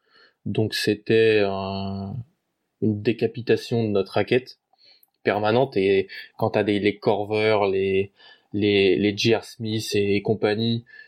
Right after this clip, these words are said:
il y avait Kyrie à l'époque en plus, bah, tu leur donnes, tu donnes des deuxièmes chances à ces mecs-là, tu te fais atomiser. C'est, c'est ce qui s'était trop passé. Même Love avait pris quasiment dix rebonds offensifs sur la série.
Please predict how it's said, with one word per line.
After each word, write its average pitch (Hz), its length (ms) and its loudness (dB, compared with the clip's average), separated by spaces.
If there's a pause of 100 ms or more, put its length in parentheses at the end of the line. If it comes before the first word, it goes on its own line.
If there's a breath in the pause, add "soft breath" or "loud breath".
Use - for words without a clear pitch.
(140 loud breath)
il 127 40 -2
y 104 40 2
avait 98 100 -6
Kyrie 104 340 2
à 104 60 4
l'époque 101 340 0
en 98 80 -2
plus, - 400 -2
bah, 95 300 -2
tu - 100 -2
leur 104 100 2
donnes, 104 160 0
tu 113 120 0
donnes 107 180 0
des 104 100 0
deuxièmes 107 300 0
chances - 220 -4
à 104 40 2
ces - 160 -4
mecs-là, 101 280 0
tu - 120 -10
te - 60 -18
fais 104 120 -2
atomiser. 107 480 -2
C'est, 101 180 -6
c'est - 360 -6
ce - 80 -6
qui 113 100 0
s'était 110 260 0
trop 120 200 -2
passé. 113 280 0
Même 107 240 0
Love 110 220 4
avait 98 100 2
pris 104 260 -2
quasiment 101 380 0
dix 101 120 -2
rebonds 101 240 0
offensifs 101 360 -2
sur 98 140 -6
la 95 80 -4
série. 113 360 0